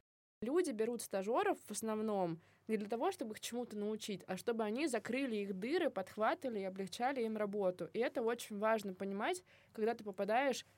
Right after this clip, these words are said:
ну, скажем так, на эту, на эту путь, путь стажёра. Это не равно, что я тут сижу, меня должны учить, им вообще это не интересно. Им нужен человек, который бесплатно или там не за большую сумму, но с большой долей мотивации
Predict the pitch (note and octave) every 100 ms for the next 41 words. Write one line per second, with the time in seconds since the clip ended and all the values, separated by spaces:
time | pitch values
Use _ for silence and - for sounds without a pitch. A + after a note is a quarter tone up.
0 | _ - G3 G3+ A#3 G#3+ G3 A3+ A#3+ -
1 | F#3+ G3 G3+ F3+ F3+ G3+ G3+ G3 - C4+
2 | C#4+ - - - A#3+ C4 - A3 G3+ F3+
3 | D#3+ D#3 - _ _ _ _ _ _ -
4 | A#3 A#3 A#3+ A#3+ A#3+ C4+ F#4 - A#3+ A3+
5 | A3 G#3 G3+ A3 G#3 A#3 G#3+ G3 G3 G#3
6 | G#3+ F#3+ - A3+ - G#3+ G#3+ G#3 - -
7 | A#3+ G#3 G3 F3+ F#3 F#3 F3 F3 F3 G#3+
8 | G#3+ F#3+ F#3+ F#3 F3+ - F#3 F3+ E4 F#4
9 | - - _ A3+ A3 G#3+ F#3 G#3+ - A3+
10 | A#3 G#3+ F#3+ F3+ F#3 F#3 F#3+ G3+ G#3 -
11 | G#3 F#3 - F4 G4+ C#4+ F#3+ F3+ - _
12 | A3+ A3 G#3+ G3 G3+ G3 B3 G#3 G3+ F#3+
13 | F3+ F3+ G#3 A3 F#4+ - A#3+ G3